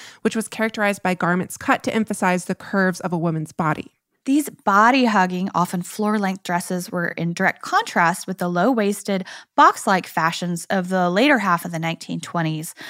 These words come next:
Speaker 2: For example, s-, uh, you could watch, um, both Clara Bow in the nineteen twenty-seven film The It Girl and Joan Crawford in the nineteen twenty-eight film Our Dancing Daughters.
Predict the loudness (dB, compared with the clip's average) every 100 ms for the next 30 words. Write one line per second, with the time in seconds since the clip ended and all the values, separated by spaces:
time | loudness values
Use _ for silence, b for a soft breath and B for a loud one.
0 | B B 4 4 4 2 2 2 2 0
1 | -6 -2 2 4 4 4 2 0 2 0
2 | 0 -8 -4 0 0 2 0 0 -4 2
3 | 2 2 2 2 4 2 0 -2 -2 -4
4 | -6 -6 -4 -4 -4 -4 -4 -6 -4 -6
5 | -6 -8 -10 -4 -4 -4 0 2 4 0
6 | B B B 2 4 4 4 4 2 2
7 | 4 4 2 2 0 0 0 0 -2 -4
8 | -6 -6 -6 -6 -2 -2 -4 -4 0 2
9 | 2 -2 B B 0 2 -2 -4 -2 2
10 | 2 2 -2 -6